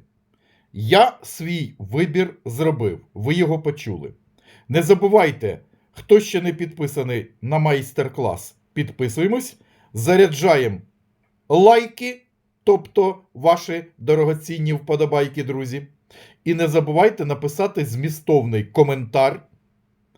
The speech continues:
з приводу фіналу в Монте-Карло. Е, очікується фінал о першій годині, тобто тринадцять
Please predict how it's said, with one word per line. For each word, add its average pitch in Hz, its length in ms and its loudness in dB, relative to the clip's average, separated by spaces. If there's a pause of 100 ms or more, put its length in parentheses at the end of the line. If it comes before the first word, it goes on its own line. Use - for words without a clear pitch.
(380)
з - 180 -18
приводу 202 800 4
фіналу 170 600 -4 (140)
в 113 140 -8
Монте-Карло. 151 800 -2 (1800)
Е, 101 340 -2
очікується 196 760 2
фінал 254 480 -2 (420)
о 208 160 8
першій 214 520 0
годині, 180 520 -6 (340)
тобто 160 480 0
тринадцять 226 960 -2